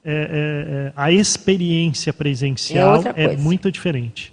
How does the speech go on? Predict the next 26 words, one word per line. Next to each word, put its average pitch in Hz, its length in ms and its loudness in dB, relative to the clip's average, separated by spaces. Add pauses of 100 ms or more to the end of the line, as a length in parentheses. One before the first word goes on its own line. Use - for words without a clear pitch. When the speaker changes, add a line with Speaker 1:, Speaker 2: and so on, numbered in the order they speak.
Speaker 2:
Tá, - 200 0
pera 247 220 8
só 294 140 2
um 269 40 4
pouquinho, 220 360 4
Val, 180 320 8
eu 202 80 12
tenho 254 300 8
o 240 40 12
Ju-, 185 240 4
o 208 280 10
João 202 420 10
que 196 80 -4
tá 208 160 4
na 180 160 4
fila, 226 600 4 (380)
senão 220 460 2
o, 196 200 -4
o, 185 560 -2
é, 190 220 6
dentro 233 360 4
dessa, 240 260 6
dessas 190 440 0
ideias 180 380 2
ainda, 254 240 -2
João? 180 260 -4